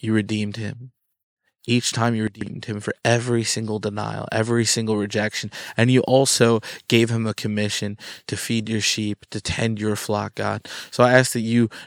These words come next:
not just bring them to a place of repentance, but you send them from that place as well. So Lord, right now, I just, I just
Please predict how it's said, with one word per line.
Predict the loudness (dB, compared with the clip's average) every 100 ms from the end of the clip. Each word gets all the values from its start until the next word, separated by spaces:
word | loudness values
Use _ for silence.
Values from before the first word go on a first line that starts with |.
| 2
not | 4
just | 4 0 0
bring | 4 6 6
them | 2
to | 2 0
a |
place | 2 2 2
of | -2
repentance, | -4 -2 -2 -2 -4
but | -4 -6
you | -4
send | -2 -2 -2 -2
them | -4 -6
from | -10 -8
that | -8
place | -8 -8 -6 -8
as | -8
well. | -10 -12 -16 _ _ _ _ _ _ _ _ _ _ -20 -10
So | 2 6
Lord, | 8 8 6 -2 -20 _ _
right | 4 6
now, | 6 6
I | 4 4
just, | 2 -2 -4 -16 _ _ _ _ _ _ _ _
I | -4
just | -2 -2 -4